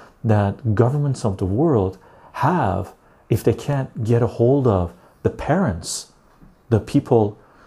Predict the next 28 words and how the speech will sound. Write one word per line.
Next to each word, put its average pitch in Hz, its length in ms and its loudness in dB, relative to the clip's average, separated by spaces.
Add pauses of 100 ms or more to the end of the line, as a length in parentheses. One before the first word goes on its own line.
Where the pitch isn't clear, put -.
(420)
responsible, 107 1080 0 (200)
or 101 240 2
the 98 80 -2
people - 320 -2
that 95 220 -6
they 92 120 2
want 92 340 -2
to - 180 -6
execute, - 720 -10 (380)
they 120 200 0
execute - 540 -4
their 101 100 -2
children, 98 560 -2 (640)
okay? 92 300 -6 (400)
We 147 380 2
know 165 260 4
this, - 400 -6 (280)
right? 113 280 -2 (840)
And 139 220 4
this 156 160 4
is 208 140 0
not 190 260 0 (100)
hearsay. 92 680 -2
This 104 160 0
is 143 100 2
not 156 140 -4
a - 40 -6
conspiracy. - 840 -4